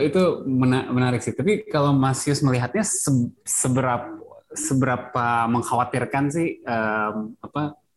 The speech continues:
persepsi masyarakat tentang, em, hal-hal tadi gitu, eh, bahwa di, di era Pak Harto tuh begini, begini, begini. Jadi ke-, kalau ada ya tadi quote unquote anak-anak ideologisnya yang, yang akan maju dengan platform itu gitu, akan mengembalikan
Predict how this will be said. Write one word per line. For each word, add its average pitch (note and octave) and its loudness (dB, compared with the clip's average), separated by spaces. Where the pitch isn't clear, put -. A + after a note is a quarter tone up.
persepsi B2 -2
masyarakat A#2+ -2
tentang, B2+ -2
em, G#2+ -2
hal-hal B2 -2
tadi C3 2
gitu, A2 -4
eh, G#2+ -4
bahwa A#2+ 0
di, G#2+ 2
di A2+ 2
era G#2 0
Pak A2 -2
Harto G#2+ -4
tuh C#3 0
begini, A#2 0
begini, A2+ 0
begini. A#2 2
Jadi B2 0
ke-, - -10
kalau A#2+ 0
ada A#2+ 2
ya A2 0
tadi B2 0
quote A2+ -4
unquote A2+ -6
anak-anak A2+ -4
ideologisnya A2 -2
yang, A#2+ -4
yang G#2+ -8
akan G#2+ -4
maju A2+ 2
dengan A2 0
platform A2 -2
itu C3+ 0
gitu, G#2 -4
akan A2 -6
mengembalikan A2 0